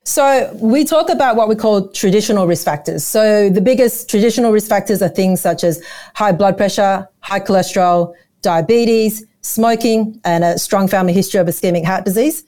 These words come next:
So a family history of having heart attacks. And also as you get older. So men get old, as they get older,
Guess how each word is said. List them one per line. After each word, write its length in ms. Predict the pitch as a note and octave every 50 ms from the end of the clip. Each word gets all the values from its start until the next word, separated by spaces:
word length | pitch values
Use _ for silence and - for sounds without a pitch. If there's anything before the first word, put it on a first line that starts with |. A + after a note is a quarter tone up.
| _ _ - -
So 240 | F#3+ F#3 - F3+
a 40 | E3+
family 260 | - F#3+ F3 F3 F3+
history 240 | G3+ F#3 - - F#3+
of 60 | D#3+
having 340 | E3 E3+ D#3+ E3+ E3+ E3+ -
heart 220 | E3 C#3+ E3 E3 F3
attacks. 420 | E3+ - A3+ A#3+ A#3+ - - - _ _ _ -
And 160 | - A#3+ A#3+ B3+
also 520 | B3 C4 C4 - D#4 C#4+ C4 B3 - - -
as 160 | A3 G#3 F3+
you 60 | G3+
get 120 | - F#3+ F#3+
older. 260 | F3+ E3 D3+ D3 C3+ -
So 580 | - - - A#3 A3+ A3+ A3 A3 G#3+ G#3 G#3 - -
men 480 | G3 G3+ A3 A#3+ B3 B3 B3+ B3 G#3
get 180 | G3 A3+ G3 F#3+
old, 200 | G3 G3+ G3+ G#3 G3+
as 160 | G3 F#3 E3+
they 140 | F#3 F3 F3
get 160 | F3+ F3+ G3+
older, 340 | A3+ B3+ B3+ B3 A#3+ A#3+